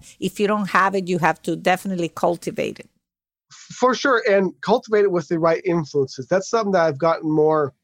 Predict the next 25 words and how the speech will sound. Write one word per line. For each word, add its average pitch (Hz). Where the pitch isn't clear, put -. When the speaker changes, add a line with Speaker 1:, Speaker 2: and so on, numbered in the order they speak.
Speaker 2:
in 175
tune 185
to 143
as, 139
as 196
I've 214
gotten 208
more 185
in 185
the 180
industry, 175
quote 143
unquote. 131
I've 165
seen 190
some 180
of 160
the 156
smoke 147
and 139
mirrors 175
and 147
some 170
of 156
the 156